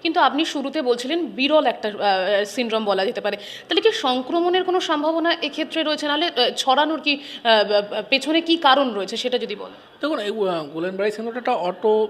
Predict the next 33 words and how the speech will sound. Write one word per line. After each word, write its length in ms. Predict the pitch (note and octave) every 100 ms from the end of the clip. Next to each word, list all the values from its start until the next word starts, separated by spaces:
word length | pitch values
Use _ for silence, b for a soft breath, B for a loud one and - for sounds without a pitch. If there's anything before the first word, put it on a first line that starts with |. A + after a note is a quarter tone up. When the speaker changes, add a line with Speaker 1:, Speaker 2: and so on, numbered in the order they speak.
| G#3+
Speaker 2:
আহ, 240 | F#3+ F#3+
ইমিউন 300 | A3 A3+ A3+
ডিসঅর্ডারের 440 | G#3+ G#3 G#3+ G#3+
মতো। 500 | G#3+ A#3+ D#4 G#3 C3+ B B B -
তো 100 | -
এই 240 | A3 G#3 G#3 G3+
disease 480 | G3 G#3 A3+ G#3
usually 340 | G3 G#3+ G#3+ F#3+
epidemic 420 | G3 G3+ G3 G3+
বা 140 | F#3+
আউটব্রেক 380 | E3+ E3 E3+ F#3+
usually 300 | E3+ E3 F#3
খুব 160 | F3+ E3+
একটা 200 | E3 E3+ -
হয় 160 | D3
না, 120 | C#3 B2+
পাওয়া 220 | C3 A#2+
যায় 160 | B2 A2+
না। 140 | A2 - B B B -
কিন্তু 200 | A3+ B3+
এর 120 | G#3+
সঙ্গে 280 | G#3+ B3+ C4+
একটা 140 | C4+
ইনফেকশনও 540 | B3 A3+ B3+ - C4 A#3+
রিলেটেড 400 | A3 G#3+ G#3+ D#3
আছে, 340 | C#3+ - B2
অনেকেই 340 | C#3 E3 F#3
বলে 240 | F#3 E3 E3+
যে 60 |
এটা 140 | F3 E3+ E3+
পোস্ট 260 | F3+ -
ইনফেকশাস, 720 | E3 D#3+ D3+ - D#3+ - - -
হ্যাঁ? 180 | B3+ C4